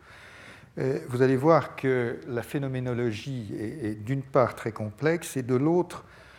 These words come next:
euh, lorsque l'on s'intéresse à l'homme, euh,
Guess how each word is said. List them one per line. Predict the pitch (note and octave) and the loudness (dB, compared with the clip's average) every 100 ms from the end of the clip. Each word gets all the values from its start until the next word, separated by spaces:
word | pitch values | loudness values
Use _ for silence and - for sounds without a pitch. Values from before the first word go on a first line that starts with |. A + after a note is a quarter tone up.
| - - - | -20 -16 -6
euh, | A#2+ A2+ A2+ G#2+ - - - | -2 -2 -2 -4 -6 -16 -4
lorsque | B2 C#3 - - | 0 0 -4 -4
l'on | C3+ A#2+ A#2 | -2 -2 -4
s'intéresse | A2 A2+ G#2 A2 A#2 A2 - | -6 -8 -6 -4 -4 -6 -8
à | G#2 F#2+ G#2 - - | -10 -10 -12 -12 0
l'homme, | D3 C3+ G#2+ F#2+ - - - - - - - | 2 2 -4 -12 -18 -20 -20 -20 -20 -20 -10
euh, | A2+ A2 G#2+ G#2 G#2 | -6 -4 -4 -6 -8